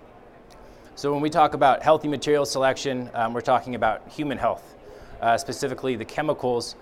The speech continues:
in the products that we are specifying. Um, we're talking about, um, P C Bs, uh, P V C, uh, all these acronyms, right?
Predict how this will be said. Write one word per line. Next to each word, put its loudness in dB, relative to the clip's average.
in -2
the -8
products 2
that -6
we -2
are 0
specifying. -4
Um, 2
we're -6
talking 0
about, 2
um, 0
P -8
C -6
Bs, -6
uh, -4
P -8
V -4
C, -6
uh, -2
all 2
these -2
acronyms, -2
right? 0